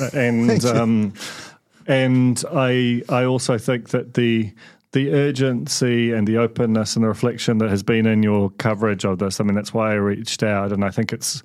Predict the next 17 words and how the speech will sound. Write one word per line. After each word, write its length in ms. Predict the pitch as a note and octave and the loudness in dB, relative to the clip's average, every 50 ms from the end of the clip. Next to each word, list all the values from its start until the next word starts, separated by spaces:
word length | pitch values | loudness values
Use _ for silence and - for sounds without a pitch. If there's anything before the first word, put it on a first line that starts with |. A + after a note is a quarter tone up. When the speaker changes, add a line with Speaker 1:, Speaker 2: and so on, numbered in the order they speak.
| - - - - _ - | -16 -20 -20 -14 _ -4
Speaker 2:
it's, 200 | A#2+ - - - - - _ _ _ _ _ - | -4 -4 -4 -6 -8 -10 _ _ _ _ _ -6
it, 180 | D#3+ D#3 D#3 - _ | -6 -6 -6 -6 _
it's 640 | E3+ D#3 C#3+ - - - - - - - - - - _ - _ - - _ - | -4 -2 -2 -4 -6 -8 -8 -6 -6 -6 -6 -8 -12 _ -20 _ -20 -20 _ -2
important, 320 | - D3 B2+ D3 E3+ D3 - | -2 0 2 0 0 0 -2
'cause 120 | D#3 B2+ C#3 C3 - - - - | -2 -2 -2 -4 -6 -12 -4 0
what 160 | F3 G3 G#3+ | 0 0 2
you 120 | G#3+ G#3 | 2 2
are 60 | G3+ F#3 | 2 2
describing, 500 | E3 D3+ - - D3+ C#3+ C3 A#2+ A#2+ B2 | 0 -2 0 0 0 0 2 2 0 0
as 140 | B2 B2+ | 0 0
much 260 | D3+ D#3 D#3 - - - | 0 0 0 0 0 0
as 140 | D3 A#2+ | 0 0
this 180 | B2+ C3+ B2 - | 0 -2 -2 -2
is 200 | C3+ B2+ A2 - | -2 -2 -2 -2
just 260 | - B2 A2+ - - | -4 -4 -4 -6 -4
two 180 | - C3 B2+ B2 | -2 0 0 2
old 380 | B2 B2 A#2+ A#2 A#2 G#2+ - | 2 2 2 0 0 -2 -6